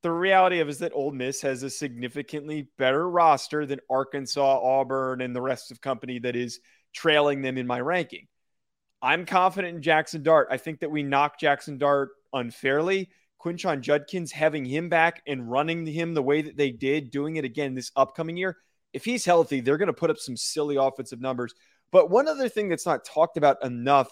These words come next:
is the talent that they do have along the defensive line. I really like Jared Ivey. I really like Ced-, Cedric Johnson. They are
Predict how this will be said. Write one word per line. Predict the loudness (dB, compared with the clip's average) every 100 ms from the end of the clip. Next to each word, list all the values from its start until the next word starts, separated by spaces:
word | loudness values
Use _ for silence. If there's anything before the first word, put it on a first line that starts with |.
| -4
is | -4 -4
the | -4 -6 -6
talent | -8 -2 2 2 0
that | -6
they | -8 -8 -10
do | -10 -6
have | 0 2 2 0 -4 _ _ _ -4
along | 0 4 4 4
the | 0
defensive | -4 -6 -6 -8 -6
line. | 0 0 0 -2
I | -2
really | -2 0 0
like | 2 2
Jared | 4 2 6
Ivey. | 4 4 2 -4 -2
I |
really | -4 -2 -2
like | -2 -4
Ced-, | -2 -4 -4
Cedric | -4 -4 -4 -6
Johnson. | -2 -2 -2 -6 -6 _ _ _ _ _
They | -4 6 8 8 8
are | 10 10 8 0